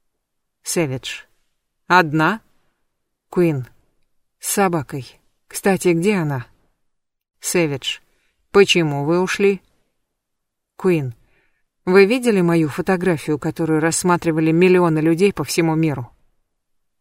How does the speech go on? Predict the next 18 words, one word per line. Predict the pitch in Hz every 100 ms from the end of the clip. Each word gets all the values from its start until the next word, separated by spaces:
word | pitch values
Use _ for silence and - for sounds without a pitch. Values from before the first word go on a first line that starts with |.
| _ -
Сэвидж. | - 175 135 - - _ _ _ _ _ _
Пожалуйста, | 202 196 190 165 - 190
отвечайте | 202 208 277 240 175
на | 165
вопрос, | 170 170 156 135 -
миссис | 165 156 151 -
Куин. | 165 139 117 _ _ _ _ _ _ _ _ _ -
Куин. | 196 165 135 - _ _ _ _ -
Я | 185 208 214
расстроилась. | 208 180 - 170 156 143 139 - - _ _ _ _ _
Мне | 190 190 190
хотелось | - 185 - 190 202 196
побыть | - 180 147 170 -
одной. | 170 160 160 120 - _ _ _ _ _ _ _ _ _ _ _ _ -
Сэвидж. | - 196 135 - - - _ _ _ _ _ _ _ -
Куда | 208 190 220
вы | 190 165
собирались? | - 170 170 147 139 185 - -